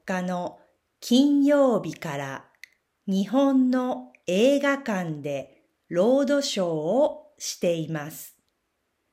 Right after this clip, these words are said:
私はイギリスに住んでいますから、ジブリの新しい映画を見に行くことが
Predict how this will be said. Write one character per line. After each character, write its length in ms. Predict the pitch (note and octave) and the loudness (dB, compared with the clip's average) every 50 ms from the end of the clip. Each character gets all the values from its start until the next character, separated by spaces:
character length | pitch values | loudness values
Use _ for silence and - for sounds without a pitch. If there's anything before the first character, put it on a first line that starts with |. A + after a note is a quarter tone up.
| _ _ _ _ _ _ _ _ _ _ - | _ _ _ _ _ _ _ _ _ _ -6
私 640 | D#3 E3 E3 E3 A#3 A#3 A#3+ A#3+ - - A3+ A3+ A3+ | -6 -6 -4 -2 -2 -2 -2 -2 -4 -6 -4 -2 -2
は 320 | A3 G#3 G#3 G#3 - - _ _ _ _ _ _ _ _ _ - | -2 -2 -4 -6 -8 -14 _ _ _ _ _ _ _ _ _ -8
イ 140 | F#3 F3+ E3 | -6 -6 -2
ギ 200 | - B3+ C#4+ C#4+ | 0 0 2 2
リ 160 | C#4 C#4+ C#4 | 2 0 -2
ス 240 | - - - C4 C4+ | -2 -4 -2 0 0
に 460 | B3 B3 C4 C4 B3+ - - - _ - | 2 4 4 4 4 2 -2 -14 _ -16
住 300 | - - - C#4+ C#4+ C4 | -10 -4 0 2 2 4
ん 180 | B3 A#3 G#3 | 4 4 2
で 200 | E3+ E3+ E3+ E3 | 4 2 2 2
い 100 | D#3+ D#3+ | 2 0
ま 200 | E3 E3 E3+ F3 | -2 -2 -4 -6
す 180 | E3+ - - - | -6 -10 -14 -14
か 200 | - - D#3 C#3+ | -12 -10 -10 -8
ら、 300 | C#3 C#3+ C#3 C3+ - - _ _ _ _ _ _ _ _ _ _ _ _ _ _ _ - | -8 -10 -10 -10 -12 -16 _ _ _ _ _ _ _ _ _ _ _ _ _ _ _ -4
ジ 160 | - A3+ C4 | -2 0 0
ブ 180 | A3+ B3+ B3 A3+ | 2 2 2 2
リ 180 | G3 F#3+ E3+ | 0 0 -2
の 420 | E3 D#3+ D#3 D3 C#3+ - - - _ _ _ _ | -2 -2 -2 -2 -4 -6 -10 -16 _ _ _ _
新 540 | - E3+ F#3 - - A#3+ B3+ C4 C4+ C4 C4 | -10 -10 -8 -4 -2 0 2 2 2 0 0
し 500 | C4 - - - C#4 C4+ B3+ A3+ F#3+ E3 | -2 -4 -4 -2 0 0 2 0 0 -2
い 120 | D#3 - - | -4 -4 -2
映 320 | F3 F3 F3+ F#3 G3 G3+ F3+ | 0 2 2 2 0 0 -2
画 260 | F3+ F#3 F3+ F3+ F3 | -2 -2 -2 -2 0
を 320 | F3 F3 F3 F3 - - - _ _ _ _ _ _ _ _ - | 0 0 -2 -2 -4 -8 -14 _ _ _ _ _ _ _ _ -2
見 220 | G#3+ B3 C4 B3+ | 2 4 4 6
に 320 | A#3+ A3 G3+ F3+ - - | 4 4 2 0 -4 -6
行 120 | D#3+ E3 - | -8 -8 -4
く 240 | - A#3 A#3 A#3 A#3 | 0 0 0 0 0
こ 140 | - A#3+ | -2 -4
と 240 | A#3 A#3 G3+ E3+ D#3+ | -2 0 0 0 0
が 320 | D#3+ D3+ C#3 C3+ C3 - | -2 -4 -8 -10 -12 -14